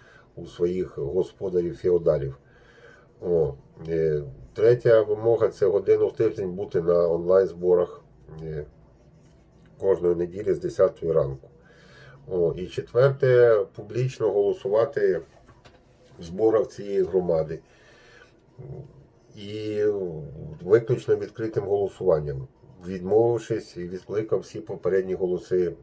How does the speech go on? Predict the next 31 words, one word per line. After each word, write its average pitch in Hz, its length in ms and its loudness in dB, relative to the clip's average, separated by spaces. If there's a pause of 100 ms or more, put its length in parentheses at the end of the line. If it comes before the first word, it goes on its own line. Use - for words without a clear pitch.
(120)
виборця. 73 480 -6 (1080)
Е, 80 240 -2 (440)
мало 110 360 4
того, 104 680 2
саме 113 360 2
по 110 180 -2
цій 120 200 -10
процедурі, 107 640 -8
як 95 180 -2
коли 101 200 -4
ви 98 160 0
долучаєтесь 98 800 0
до 95 220 2
літопису 92 480 -6
українського 92 560 -4
народу, 101 320 0
ви 95 140 -2
юридично, 92 800 -2
публічно 90 480 -12
відзиваєте 87 800 -2
свої 87 260 -12
голоси 85 480 -6
на 85 100 -4
весь 87 260 -4
світ. 90 320 -14 (760)
І 87 80 -14
це 98 220 -4
публічна 101 580 -12
дія, 98 320 -12
яка 92 460 2
і 90 420 -2